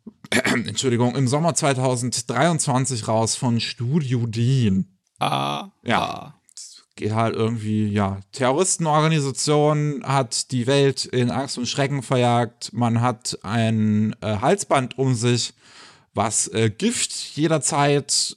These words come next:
Speaker 1: lossprühen könnte. Und dann gibt's da fünf schöne Jungs, die einem helfen können. Weil ist halt ein Otome.
Speaker 2: Ja, okay.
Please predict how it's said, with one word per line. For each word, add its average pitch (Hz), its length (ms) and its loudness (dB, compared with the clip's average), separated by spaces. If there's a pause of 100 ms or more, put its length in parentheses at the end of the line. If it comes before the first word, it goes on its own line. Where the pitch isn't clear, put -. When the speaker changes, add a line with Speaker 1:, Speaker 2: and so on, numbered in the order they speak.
(120)
Speaker 1:
lossprühen 143 880 0
könnte. 127 420 2
Und 113 180 0
dann 123 140 2
gibt's - 220 -4
da 120 160 2
fünf 131 340 -2
schöne 117 520 2
Jungs, 107 580 2
die 104 320 -2
einem 101 260 0
helfen 95 260 0
können. - 260 -6 (600)
Weil 92 200 -6
ist - 140 -6
halt 92 160 -2
ein 101 60 -10
Otome. - 440 -12 (400)
Speaker 2:
Ja, 160 760 -4
okay. 143 880 -4